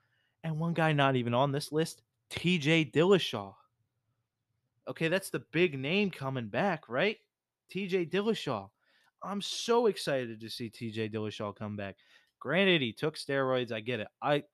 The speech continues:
I started watching this sport because of T J striking. I started training because I saw him fighting Renan Barão back in the day. I saw him fight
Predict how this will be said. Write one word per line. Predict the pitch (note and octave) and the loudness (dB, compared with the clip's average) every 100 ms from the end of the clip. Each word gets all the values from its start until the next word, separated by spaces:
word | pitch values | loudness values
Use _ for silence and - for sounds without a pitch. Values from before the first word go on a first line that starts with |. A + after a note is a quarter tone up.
| _ | _
I | G#2+ D#3 | -2 0
started | E3+ F3 E3 C3 | 2 4 4 6
watching | A#2+ C3 - D#3+ | 6 6 2 -4
this | D#3+ | -4
sport | - D#3+ D#3+ | -6 -6 -6
because | B2 B2 C3+ | -8 -6 -6
of | A#2+ | -6
T | - C3 | -6 -2
J | B2 A#2+ | -2 -2
striking. | - B2 A#2+ G2 - - | -2 -2 -4 -8 -12 -8
I | C3 | -6
started | - C#3+ C3+ | -2 0 -2
training | - C#3 C#3 A#2 - - - | -2 -2 -2 -4 -6 -18 -10
because | B2+ C3 A#2+ | -6 -4 -2
I | A#2+ | -2
saw | D3 C3 | -2 -2
him | A#2 D3 C3+ B2+ _ _ _ - | -2 -6 -6 -8 _ _ _ -2
fighting | C3 B2 B2 A#2+ - _ _ _ - - | 0 0 -4 -8 -14 _ _ _ -10 -2
Renan | D3+ C#3+ | 0 2
Barão | C3+ C3+ C3 A#2+ G#2+ G2+ _ - | 4 6 6 6 2 -4 _ -6
back | B2+ A#2 | -4 -4
in | A2+ | -6
the | A2 | -6
day. | G#2+ G#2+ G2+ - _ - | -6 -6 -8 -12 _ -12
I | A#2 | -10
saw | - A#2+ A#2+ | -4 -4 -4
him | |
fight | A#2 - A#2 | -6 -6 -4